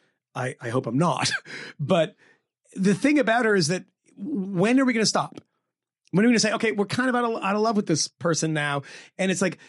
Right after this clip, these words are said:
second she's in co-, this amazing retort to blah, blah, blah. And I watch it and I'm like, "What the fuck am I missing?"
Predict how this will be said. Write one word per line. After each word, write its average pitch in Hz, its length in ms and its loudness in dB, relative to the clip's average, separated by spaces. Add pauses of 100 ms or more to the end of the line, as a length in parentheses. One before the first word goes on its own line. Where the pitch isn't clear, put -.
(520)
second 208 400 0
she's 185 180 0
in 180 100 -4
co-, 165 160 -4
this 156 320 -8
amazing 202 1080 2
retort 208 800 0
to 180 240 -2
blah, 190 260 0
blah, 180 200 2
blah. 170 260 -2 (320)
And 196 100 -2
I 220 80 0
watch 240 260 2
it 196 60 2
and 170 100 2
I'm 165 80 2
like, 156 220 -2 (140)
"What 226 280 -14
the 277 60 -14
fuck 208 220 -10
am 196 80 -4
I 185 60 -4
missing?" 196 380 -6